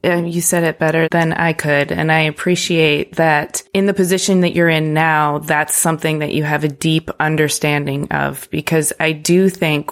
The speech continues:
one of the important narratives that we in the creative fields need to counteract is this narrative that creativity is somehow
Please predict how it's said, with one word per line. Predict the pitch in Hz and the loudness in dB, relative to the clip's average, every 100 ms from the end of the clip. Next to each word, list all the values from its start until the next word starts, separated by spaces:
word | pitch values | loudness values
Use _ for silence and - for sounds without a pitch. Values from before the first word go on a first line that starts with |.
| - | -14
one | 160 160 160 | -10 -2 0
of | 160 151 | 0 0
the | 156 | 0
important | 147 - 160 160 156 | -2 -2 -2 0 0
narratives | 151 156 160 151 139 - - | 2 2 2 0 -4 -6 -4
that | 151 135 - _ _ | -2 -2 -4 _ _
we | 170 151 151 170 165 | -16 -6 0 2 2
in | 156 | 0
the | |
creative | 147 160 143 139 135 | -2 -2 -2 -4 -6
fields | - 214 233 165 - - | -4 0 2 0 -4 -8
need | 160 - | -8 -8
to | |
counteract | - - 151 143 160 233 151 - - - | -10 -6 -4 -4 -2 -2 -4 -8 -16 -12
is | 139 | -10
this | - 156 139 - - - - - - - - | -6 -6 -6 -10 -16 -20 -20 -20 -20 -20 -8
narrative | 180 175 175 170 165 151 | 0 2 4 2 2 0
that | 160 147 - - | -2 -2 -4 -8
creativity | - 180 170 165 175 160 160 160 | -4 0 2 0 0 2 2 2
is | 147 143 | 0 -2
somehow | - 147 139 147 139 135 | -2 -2 -2 0 0 -2